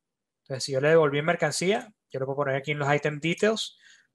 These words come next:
lo que yo le devolví. Ah, bueno, le devolví un laptop porque vino defectuoso. Y él me va a devolver los doscientos cincuenta dólares.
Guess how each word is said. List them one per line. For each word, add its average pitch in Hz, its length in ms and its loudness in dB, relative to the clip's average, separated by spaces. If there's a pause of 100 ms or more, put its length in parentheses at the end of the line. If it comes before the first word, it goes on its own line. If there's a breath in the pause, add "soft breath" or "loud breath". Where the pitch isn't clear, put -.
(140)
lo 139 100 2
que 139 80 -2
yo 131 100 0
le 147 100 6
devolví. 139 540 4
Ah, 131 60 -8
bueno, 131 200 -4
le 123 120 0
devolví 127 380 2
un 151 100 0
laptop 165 340 0
porque 160 220 -4
vino 135 220 -8
defectuoso. 143 720 -4 (3000)
Y 151 120 2
él 143 80 2
me 151 100 4
va 151 140 8
a - 20 10
devolver 170 580 4 (680)
los 151 240 2
doscientos 139 380 -4
cincuenta 135 420 -6
dólares. 151 580 0